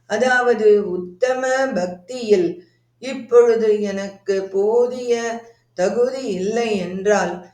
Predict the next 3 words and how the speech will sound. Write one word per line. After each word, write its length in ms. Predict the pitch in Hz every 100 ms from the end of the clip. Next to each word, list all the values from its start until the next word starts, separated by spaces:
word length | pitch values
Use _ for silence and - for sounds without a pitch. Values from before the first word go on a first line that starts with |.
| _ _ 214
தங்களிடம் 840 | 247 247 233 233 240 294 - -
அன்பே 640 | 196 226 240 254 277 294
வடிவெடுத்த 1040 | 233 180 214 214 202 196 190 190 175 170